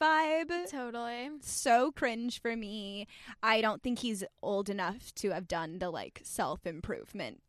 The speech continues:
Speaker 1: to be in a, in a marriage.
Speaker 2: Yeah, for sure.
Speaker 1: He,
Speaker 2: He's
Speaker 1: I think
Speaker 2: gonna
Speaker 1: he's
Speaker 2: go
Speaker 1: in middle
Speaker 2: home, like,
Speaker 1: school.
Speaker 2: immediately.
Speaker 1: Yeah.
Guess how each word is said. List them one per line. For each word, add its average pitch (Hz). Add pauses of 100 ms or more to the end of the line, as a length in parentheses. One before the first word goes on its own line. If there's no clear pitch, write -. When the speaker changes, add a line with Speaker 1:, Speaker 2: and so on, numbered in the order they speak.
Speaker 1:
to 196
be 131
in 160
a, 135 (440)
in 208
a 156
marriage. 69 (160)
Speaker 2:
Yeah, 277
for 285
sure. 240
Speaker 1:
He, 240
Speaker 2:
He's 285
Speaker 1:
I 262
think 339
Speaker 2:
gonna 339
Speaker 1:
he's 320
Speaker 2:
go 247
Speaker 1:
in 240
middle 226
Speaker 2:
home, -
like, 202
Speaker 1:
school. - (300)
Speaker 2:
immediately. 214
Speaker 1:
Yeah. 208